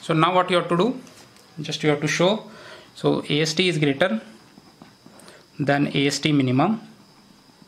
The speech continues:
therefore the design is okay. Now provide eight M M five bars,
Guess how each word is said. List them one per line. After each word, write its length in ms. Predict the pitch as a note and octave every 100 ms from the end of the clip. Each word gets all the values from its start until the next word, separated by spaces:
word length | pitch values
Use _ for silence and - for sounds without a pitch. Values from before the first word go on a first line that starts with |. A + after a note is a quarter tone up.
| _ - - - - - -
therefore 500 | C3 A2+ A#2+ F3 A3+ - - - - - - - - - - -
the 140 | B2+
design 420 | A#2 A#2 B2 A#2
is 320 | A#2+ G3+ - - -
okay. 400 | C#3+ - - - - - - -
Now 260 | C#3 D3 D#3
provide 540 | D3 C3+ D#3+ G#3 -
eight 180 | D3+ D3
M 140 | C#3+
M 140 | D3 D3+
five 260 | D3 C3
bars, 420 | B2+ F3 G#3+ -